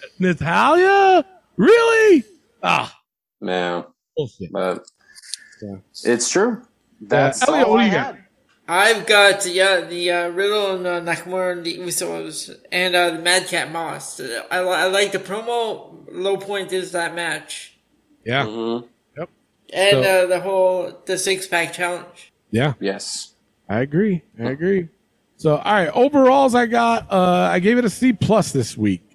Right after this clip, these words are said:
Speaker 1: Elio, what'd you give it?
Speaker 3: Give it a C.
Speaker 1: Clay, what'd you give it?
Speaker 2: All right. Same as you, Tony, C plus.
Speaker 1: All right, let's go into the Battle of the A Show. Uh, we're keeping tabs on who wins every week, and, uh, it's just a little friendly competition between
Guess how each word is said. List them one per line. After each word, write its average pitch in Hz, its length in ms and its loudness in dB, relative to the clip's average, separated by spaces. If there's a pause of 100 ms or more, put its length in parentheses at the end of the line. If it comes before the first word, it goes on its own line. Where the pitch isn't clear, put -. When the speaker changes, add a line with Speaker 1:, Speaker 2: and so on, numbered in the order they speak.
(100)
Speaker 1:
Elio, 165 320 2
what'd 151 180 0
you 139 60 -4
give 104 140 -6
it? - 360 -20
Speaker 3:
Give 175 180 -8
it 151 40 -14
a 147 40 -14
C. 147 460 -10 (340)
Speaker 1:
Clay, 262 260 4
what'd 170 180 2
you 143 60 -6
give 113 140 0
it? - 80 -14 (540)
Speaker 2:
All - 80 -10
right. - 100 -12 (500)
Same 120 280 2
as 127 120 2
you, 165 160 4
Tony, 143 300 0
C 147 260 -2
plus. 170 580 -2 (420)
Speaker 1:
All 214 260 4
right, 220 320 4
let's 202 220 2
go 233 280 4
into 226 240 4
the 180 120 4
Battle 269 560 4
of 214 80 4
the 196 160 4
A 165 220 4
Show. 190 600 2 (160)
Uh, 147 600 2
we're 160 420 2
keeping 247 340 2
tabs 226 380 0
on 156 300 0
who 156 140 0
wins 202 320 0
every 196 200 0
week, 277 340 0
and, 143 300 -2
uh, 151 220 0
it's 208 100 -8
just 220 200 -2
a 214 120 2
little 190 260 0
friendly 156 320 -4
competition 143 600 -8
between 135 440 -4